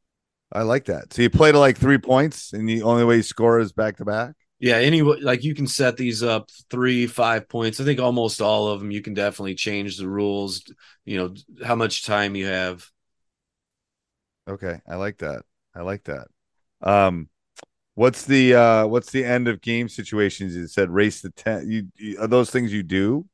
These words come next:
Speaker 2: So like, early ga-, like, we also didn't wanna just work on late game situations. Like, um,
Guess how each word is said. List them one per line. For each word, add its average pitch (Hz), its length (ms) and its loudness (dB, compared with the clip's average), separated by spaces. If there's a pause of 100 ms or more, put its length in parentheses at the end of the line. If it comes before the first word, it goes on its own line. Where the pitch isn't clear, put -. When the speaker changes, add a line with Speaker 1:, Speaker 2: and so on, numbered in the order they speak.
(440)
Speaker 2:
So 156 540 4 (540)
like, 147 200 -2 (160)
early 180 420 6
ga-, 156 160 -2
like, 147 260 2
we 175 160 0
also 165 320 0
didn't 147 240 0
wanna 143 200 -2
just 120 580 -2
work 139 380 -4
on 117 340 -4
late 127 280 0
game 147 300 -4
situations. 151 960 -2
Like, 104 260 -6 (440)
um, 95 600 -2